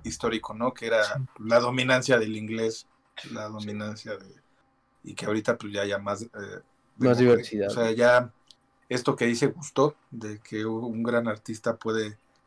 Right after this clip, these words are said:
Speaker 1: salir de, de cualquier lado y que ya se sepa, es, es,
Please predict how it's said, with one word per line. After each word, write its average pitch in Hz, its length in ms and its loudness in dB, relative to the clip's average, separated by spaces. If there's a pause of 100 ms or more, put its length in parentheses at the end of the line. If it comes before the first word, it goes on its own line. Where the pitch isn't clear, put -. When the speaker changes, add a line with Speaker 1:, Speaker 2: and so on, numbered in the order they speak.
(100)
Speaker 1:
salir 107 320 -4
de, 110 160 0
de 107 140 -4
cualquier 110 380 -4
lado 113 260 0
y 117 60 -4
que 107 120 -12
ya 107 80 -12
se - 120 -16
sepa, 120 340 -8
es, 101 300 -14
es, - 420 -14